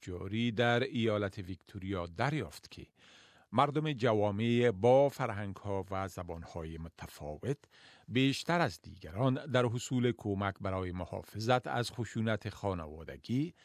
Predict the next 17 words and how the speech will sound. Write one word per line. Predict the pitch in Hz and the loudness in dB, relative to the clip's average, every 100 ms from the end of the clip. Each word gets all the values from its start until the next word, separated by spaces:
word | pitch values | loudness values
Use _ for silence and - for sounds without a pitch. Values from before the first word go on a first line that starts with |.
| - - - - | -20 -20 -20 -12
با | 104 127 | 4 6
مشکلات | 147 151 - 139 131 123 | 6 2 2 4 4 4
و | 123 120 | 4 4
موانع | 113 98 90 85 85 87 82 - | 2 -2 -4 -6 -8 -8 -10 -8
مقابل | 104 - 90 90 117 87 | -8 -6 -8 -4 -6 -6
می‌شوند | - - 147 78 69 - _ _ _ _ _ - | -12 -14 -12 -14 -16 -20 _ _ _ _ _ -2
و | 110 | 4
همچنان | 135 165 180 185 - 190 185 180 143 | 6 4 2 -2 -2 2 2 0 0
به | 135 143 | 4 4
این | 147 143 147 147 | 2 0 0 -2
نتیجه | 135 113 104 - 87 90 | 0 -2 -2 -8 -8 -8
رسید | 92 - - 170 - | -8 -10 -4 -4 -4
که | - 85 - _ _ _ - - | -14 -20 -20 _ _ _ -20 -10
زنان | 101 135 151 165 170 | 0 2 6 6 4
این | 165 151 143 | 2 2 0
گونه | 120 123 104 | 2 0 0
جوامع | 90 87 95 101 117 131 143 | -4 -8 -8 -4 2 2 2